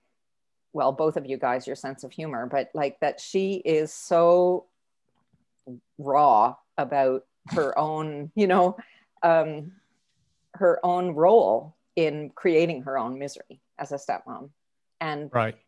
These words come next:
Speaker 1: and about this kind of light bulb moment that she had when, when the marriage counselor that you guys brought on, like, at the eleventh hour to kind of try to pull it out of the fire before you called it quits, um,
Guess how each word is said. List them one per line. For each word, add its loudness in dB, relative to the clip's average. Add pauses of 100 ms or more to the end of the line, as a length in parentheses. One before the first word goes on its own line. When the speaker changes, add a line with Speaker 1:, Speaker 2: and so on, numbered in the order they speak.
Speaker 1:
and -4
about 2
this 0
kind -4
of -6
light 0
bulb 0
moment -6
that -4
she -12
had -6
when, -8 (640)
when -4
the -6
marriage -2
counselor -8 (260)
that -6
you -8
guys -2
brought 0
on, -4
like, -10
at -2
the -6
eleventh -4
hour -8
to -10 (420)
kind -10
of -10
try -6
to -8
pull -4
it -2
out -2
of -10
the -6
fire -4
before -6
you -6 (160)
called -2
it -14
quits, -2 (920)
um, -4